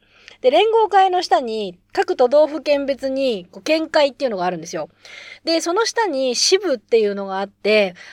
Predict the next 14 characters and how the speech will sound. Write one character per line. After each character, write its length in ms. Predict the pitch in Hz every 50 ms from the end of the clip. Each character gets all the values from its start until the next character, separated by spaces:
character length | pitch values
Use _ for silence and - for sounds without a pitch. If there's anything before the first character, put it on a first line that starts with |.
| - -
あ 140 | 208 196
の、 320 | 202 196 196 196 185 - - _ _ _ _ -
市 200 | - - 320 -
区 140 | - 302
町 220 | 262 - 330 302 302
村 180 | 294 - 254 233
の 240 | 220 214 208 196 190
こ 240 | - 226 196 185
う、 20 | 185
ま 160 | 202 214 226
と 120 | - 247
ま 160 | 247 240 240 233
り 100 | 233 226
で、 300 | 226 226 226 220 -